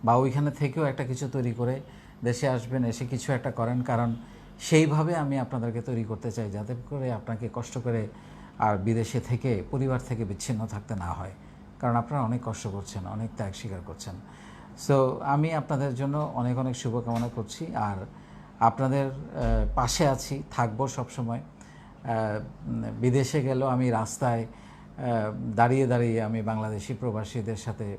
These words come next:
বা এয়ারপোর্টে দাঁড়িয়ে দাঁড়িয়ে আমি কথা বলি। আমার খুবই ভালো লাগে তাদের কষ্ট। আমি দেখেছি অনেককে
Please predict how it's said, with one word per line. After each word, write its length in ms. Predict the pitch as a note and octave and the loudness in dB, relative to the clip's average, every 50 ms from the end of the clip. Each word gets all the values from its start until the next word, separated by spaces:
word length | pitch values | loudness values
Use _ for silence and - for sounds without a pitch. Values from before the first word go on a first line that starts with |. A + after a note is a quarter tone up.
| - - | -8 -6
বা 180 | A#2+ B2 A2 | -4 -2 -2
এয়ারপোর্টে 420 | A2 A2 A2+ G#2 - C3 A2+ A#2+ A2+ | 0 0 -2 -2 -2 -2 -2 0 0
দাঁড়িয়ে 300 | A2 G#2+ A2+ A2+ A2 G#2+ | 0 2 2 2 0 0
দাঁড়িয়ে 280 | G#2+ G2 G2+ G2 F#2+ - - - - - - - - - | 0 -2 -2 -4 -6 -8 -12 -16 -18 -18 -18 -18 -10 -4
আমি 140 | A#2+ A#2 A#2 - | -2 0 0 0
কথা 240 | A2 G2+ - B2 | 0 0 0 0
বলি। 280 | A2+ G#2+ G#2 G#2 G#2+ G2+ - | 0 2 2 0 0 -2 -2
আমার 220 | - A#2 B2 B2 B2 | -2 0 0 0 0
খুবই 280 | - - E3 E3 D#3 | -2 -2 -2 -2 -2
ভালো 260 | - A2 A#2+ A#2 A#2 | 0 2 2 2 2
লাগে 240 | A2+ A2 G#2 G2+ G#2 | 2 0 0 -2 -4
তাদের 280 | F#2+ - A2 G2+ A#2 G#2+ - | -4 -4 -2 -2 -2 -2 -2
কষ্ট। 260 | A#2+ A2 G2+ - - | -4 -4 -4 -4 -4
আমি 300 | A2+ G#2 A2+ A2+ A2 G2+ - - - - - C3+ | -4 -2 -2 -2 -4 -4 -8 -12 -14 -12 -4 -2
দেখেছি 320 | D3 C#3+ D#3+ D#3 B2+ C3+ | 0 0 0 0 0 2
অনেককে 440 | B2+ A#2 A#2 A2 - - - A#2+ A2 | 2 2 2 0 0 -2 -4 -4 -4